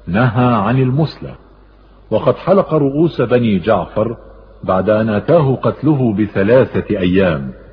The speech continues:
ولو لم يجز الحلق ما حلقهم. وكان علي بن أبي طالب رضي الله تعالى عنه يحلق رأسه. قال ابن عبد البر:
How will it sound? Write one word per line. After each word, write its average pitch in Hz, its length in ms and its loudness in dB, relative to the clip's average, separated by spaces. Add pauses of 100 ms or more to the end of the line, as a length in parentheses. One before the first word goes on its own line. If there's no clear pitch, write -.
(460)
ولو 151 320 2
لم 135 200 2
يجز 123 400 0
الحلق 120 600 -4
ما 113 260 0
حلقهم. 80 960 -4 (760)
وكان 117 400 0
علي 104 340 2
بن 95 240 0
أبي 85 260 -2
طالب 82 600 -2 (300)
رضي 98 280 0
الله 92 320 0
تعالى 80 380 0
عنه 101 360 0 (460)
يحلق 90 580 -2
رأسه. 85 440 -4 (840)
قال 196 180 2
ابن 113 180 2
عبد 92 280 0
البر: 98 480 -2